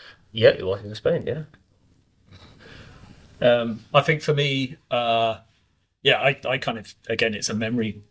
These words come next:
Speaker 2: more than anything to do with my dad. I think he was, used to do, uh, fantastic. He still does, still do fantastic curries, um, and, uh, yeah, I would say that the most memorable meals I probably had of those. I've always tried to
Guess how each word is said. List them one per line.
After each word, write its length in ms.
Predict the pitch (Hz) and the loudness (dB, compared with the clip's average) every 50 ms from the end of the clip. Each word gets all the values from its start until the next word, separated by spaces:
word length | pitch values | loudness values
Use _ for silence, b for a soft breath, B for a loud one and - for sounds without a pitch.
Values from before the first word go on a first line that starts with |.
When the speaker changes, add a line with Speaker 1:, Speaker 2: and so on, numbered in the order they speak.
| _ - | _ -4
Speaker 2:
more 160 | 127 123 123 | 0 2 2
than 80 | 117 117 | 2 2
anything 560 | 117 120 110 - - 120 113 110 113 117 - - - | 0 -2 -2 -2 0 -2 -2 -2 -4 -6 -8 -10 -6
to 140 | - - 113 | -4 -2 -2
do 140 | 117 117 | 0 0
with 160 | 113 110 107 - | -2 -2 -4 -4
my 360 | 117 107 110 110 107 107 107 107 - - | -4 -4 -4 -2 -4 -4 -6 -6 -4 -2
dad. 380 | 120 117 113 127 147 151 - - - - | 0 0 2 0 0 -2 -2 -6 -10 -8
I 100 | 143 131 | -6 -4
think 300 | - - 165 170 160 - | 0 0 0 0 -2 -6
he 260 | - 139 131 123 120 | -6 -4 -2 -2 -2
was, 160 | 120 107 - | -2 -2 -4
used 200 | 127 117 117 - | -6 -6 -4 0
to 240 | - 117 113 113 113 | 4 6 6 6 4
do, 540 | 113 - - 113 110 110 110 110 107 113 110 - - _ _ | 2 -2 -4 -4 -4 -4 -4 -6 -8 -10 -12 -16 -20 _ _
uh, 300 | - 107 104 104 104 98 - - | -20 -20 -20 -20 -20 -20 -20 -18
fantastic. 680 | - - 131 120 117 - - - - 113 101 - - | -10 -6 -4 -4 -4 -4 -6 -6 -6 -6 -8 -10 -8
He 80 | 127 107 | -10 -8
still 200 | - - 123 101 | -4 -2 -2 -2
does, 380 | - 98 98 95 - - - - _ _ | -2 -4 -4 -4 -6 -8 -10 -12 _ _
still 340 | - - - 104 101 98 98 | -12 -8 -4 -4 -4 -4 -6
do 240 | 95 - 104 95 95 | -8 -8 -6 -6 -6
fantastic 520 | - - 101 98 104 101 98 - 90 - | -6 -6 -6 -6 -6 -6 -6 -6 -8 -4
curries, 400 | - 107 101 101 95 95 92 - - B B B B B B B B B | -4 -2 -2 -2 -2 -4 -6 -6 -10 B B B B B B B B B
um, 460 | 113 104 101 98 98 98 98 101 - - _ | -2 0 0 0 -2 -4 -4 -6 -8 -10 _
and, 480 | - 110 104 104 101 101 98 101 101 - - - - _ _ _ _ _ - | -10 -8 -8 -8 -8 -8 -8 -8 -10 -10 -12 -14 -14 _ _ _ _ _ -12
uh, 420 | 104 101 101 101 101 - - - - - | -10 -10 -10 -10 -12 -14 -16 -14 -10 -6
yeah, 240 | 110 104 95 95 - - - - | -4 -4 -4 -6 -8 -10 -4 -2
I 100 | 113 107 | -2 0
would 160 | 104 101 101 | 0 -2 -2
say 220 | - 120 107 107 104 | 0 0 0 0 -2
that 200 | 101 101 90 - | -6 -6 -6 -4
the 60 | 123 | -2
most 200 | 113 117 113 - | -2 0 0 -2
memorable 380 | 117 107 101 107 101 104 101 101 | -4 -6 -6 -6 -6 -4 -4 -4
meals 280 | 101 98 98 92 95 | -2 -2 -4 -4 -4
I 140 | 95 95 98 | -4 -6 -6
probably 320 | 98 - - 113 101 104 | -6 -10 -10 -10 -8 -6
had 140 | 95 104 101 | -6 -6 -6
of 80 | 98 98 | -6 -6
those. 320 | 101 101 101 - - - | -6 -6 -6 -6 -4 -2
I've 160 | - 110 110 | 0 0 0
always 360 | 113 120 123 120 117 113 110 - | 0 2 2 4 4 2 0 -2
tried 360 | - - 135 123 120 117 - | 0 2 2 2 2 0 -2
to 300 | - 120 110 107 101 | -2 -2 -2 -2 -4